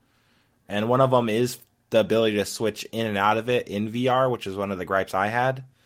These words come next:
So I'm glad people are posting stuff about it. Um, if we just ignore it, they're eventually gonna switch to it, and we're stuck with it. So I think now's the time to g-, really give that feedback. So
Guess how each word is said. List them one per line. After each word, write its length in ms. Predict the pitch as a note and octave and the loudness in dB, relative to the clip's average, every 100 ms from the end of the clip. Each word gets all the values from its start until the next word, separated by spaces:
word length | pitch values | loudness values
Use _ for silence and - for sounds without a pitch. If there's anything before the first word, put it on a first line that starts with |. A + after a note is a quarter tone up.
| _ _ _ | _ _ _
So 220 | - - A2+ | -12 2 4
I'm 340 | G#2 G2+ G#2 | 6 4 2
glad 280 | A2 C#3+ C#3+ | 4 4 4
people 200 | D#3 C3 | 0 2
are 120 | A2+ | 2
posting 420 | A2+ A#2 B2 C#3 | 2 -2 -2 -8
stuff 240 | C3 C3+ C#3 | -4 -2 0
about 280 | C#3+ D3 | 2 2
it. 160 | E3+ F3 _ _ - | 2 -6 _ _ -6
Um, 380 | G#2 G2+ F#2 F#2+ | -2 0 -2 -6
if 140 | - | -2
we 120 | C3 | 0
just 220 | C3 B2+ - A2 | 0 -2 -8 -6
ignore 520 | G#2+ F#2 A#2+ D3+ C3 | -4 0 4 6 4
it, 220 | G2+ - | 2 -4
they're 140 | G#2 G2+ | -2 0
eventually 320 | G#2 G2+ G2+ | -2 -4 -6
gonna 140 | F#2+ | -6
switch 280 | F#2+ G2+ - | -6 -8 -6
to 120 | A2 | -2
it, 220 | G2 F#2+ - _ _ _ _ _ _ _ | -2 -2 -10 _ _ _ _ _ _ _
and 100 | A2 | -4
we're 100 | A2 | -4
stuck 360 | G2 - C3 A2+ | -4 2 2 2
with 180 | F2+ - | -4 -10
it. 160 | E2 | -12
So 100 | - | -4
I 60 | F#2+ | -4
think 360 | G2 B2 A2 - _ _ - - | -2 -6 -6 -14 _ _ -20 -8
now's 340 | G#2+ B2+ D3+ | 0 2 2
the 60 | C3 | -2
time 260 | A#2+ B2 | -2 -2
to 160 | A2 G2 | 0 -2
g-, 180 | F#2 G2 | -4 -4
really 240 | A2+ A#2+ | 0 0
give 280 | F#2+ A2+ G#2 | -2 -4 -2
that 240 | G#2 F2+ | -4 -4
feedback. 520 | - A2+ G#2 F2+ E2+ - | -6 -8 -4 -4 -4 -8
So 380 | G#2 F#2 F2 | -4 -4 -4